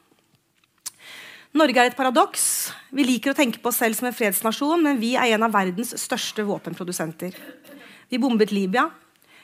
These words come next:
Vi er medlem av atomvåpenalliansen nato. Vi har i år akseptert amerikanske baser på vår jord. En nordmann leder verdens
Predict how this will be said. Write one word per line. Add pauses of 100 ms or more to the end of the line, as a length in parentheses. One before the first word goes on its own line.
Vi
er
medlem
av
atomvåpenalliansen
nato. (800)
Vi
har
i
år
akseptert
amerikanske
baser
på
vår
jord. (580)
En
nordmann
leder
verdens